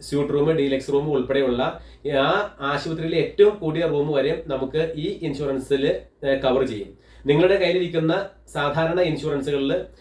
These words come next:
അയ്യായിരം രൂപ താഴെയാണ് സാധാരണഗതിയിൽ കവർ ചെയ്യുകയുള്ളൂ. ക്രോസ് ചെക്ക് ചെയ്യുക.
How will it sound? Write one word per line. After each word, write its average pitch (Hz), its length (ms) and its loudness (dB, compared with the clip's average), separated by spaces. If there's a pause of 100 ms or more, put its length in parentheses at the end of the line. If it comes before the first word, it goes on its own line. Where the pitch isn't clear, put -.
(200)
അയ്യായിരം 165 440 2
രൂപ 160 240 -2 (320)
താഴെയാണ് 147 560 0
സാധാരണഗതിയിൽ 143 720 -2
കവർ 143 200 -2
ചെയ്യുകയുള്ളൂ. 135 580 0
ക്രോസ് 135 220 -2
ചെക്ക് 151 200 -6
ചെയ്യുക. 127 420 -4